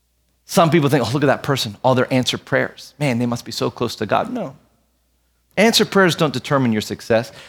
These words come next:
It's a greater trust and intimacy, because prayer is ultimately, here's the thing, right? As much as we pray for needs, we pray for wants, and we pray for breakthroughs, prayer is ultimately about growing more intimate with God.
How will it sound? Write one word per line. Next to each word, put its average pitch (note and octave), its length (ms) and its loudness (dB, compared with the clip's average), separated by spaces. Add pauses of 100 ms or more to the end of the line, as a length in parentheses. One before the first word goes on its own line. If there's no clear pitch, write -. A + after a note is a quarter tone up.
(140)
It's D#3+ 120 2
a E3 80 6
greater F#3 280 4
trust D#3+ 360 2
and C3+ 160 2
intimacy, C3 640 -2
because F3 260 0
prayer A#3+ 460 2
is D#3 200 2 (140)
ultimately, F#3+ 540 2
here's A3+ 180 0
the F3+ 80 -4
thing, C3+ 220 2
right? A#2+ 160 4 (340)
As E3 140 4
much B3 180 6
as A#3 160 0
we A3+ 120 0
pray F#3+ 340 2
for G#3 160 0
needs, F3 500 2 (180)
we D#3+ 120 2
pray E3 260 4
for F#3+ 160 0
wants, E3+ 400 2
and C#3+ 140 2
we C#3 80 2
pray E3 260 2
for D#3 220 0
breakthroughs, C#3 720 2 (240)
prayer B3 340 4
is E3+ 220 2 (140)
ultimately E3+ 720 2
about C#3 420 2
growing D#3 500 4
more D3 540 4
intimate C#3+ 580 2
with D3 220 2
God. A#3+ 420 2